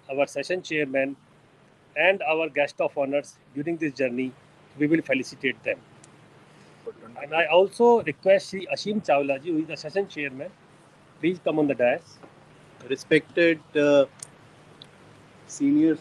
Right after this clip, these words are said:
Speaker 2: present here on the dais and off the dais, uh, uh, my very, uh, beloved, uh,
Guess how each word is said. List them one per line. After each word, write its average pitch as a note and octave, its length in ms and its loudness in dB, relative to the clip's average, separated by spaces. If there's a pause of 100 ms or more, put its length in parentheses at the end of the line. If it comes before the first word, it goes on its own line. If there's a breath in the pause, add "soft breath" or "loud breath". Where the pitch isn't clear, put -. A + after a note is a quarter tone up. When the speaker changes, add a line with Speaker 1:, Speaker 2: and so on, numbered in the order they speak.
(100)
Speaker 2:
present D3 380 0
here D3+ 260 0
on C#3+ 180 0
the D3+ 100 2
dais C#3+ 500 2
and C3+ 140 -2
off B2+ 220 -4
the D3+ 100 0
dais, C#3 600 -4
uh, B2+ 160 -12 (1500)
uh, A#2+ 200 -6 (100)
my B2+ 180 -6
very, C#3 460 -4 (280)
uh, D5+ 300 -2 (560)
beloved, C3+ 600 2
uh, B2+ 200 -2